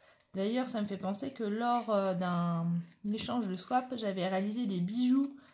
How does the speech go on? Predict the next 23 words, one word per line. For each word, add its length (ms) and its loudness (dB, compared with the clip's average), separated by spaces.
Ah 100 -4
bah, 140 -2
c'était 260 -8
pour 240 -8
l'année 300 -4
dernière 540 -2
quand 200 -6
on 80 -2
est 200 -4
allé 120 -4
à 80 0
Dortmund. 560 -2
J'avais 220 0
réalisé 340 2
un 140 6
bijou 400 6
pour 240 0
le, 580 2
pour 120 -10
le 80 -4
ciseau 580 -2
en 120 -4
swap. 500 -4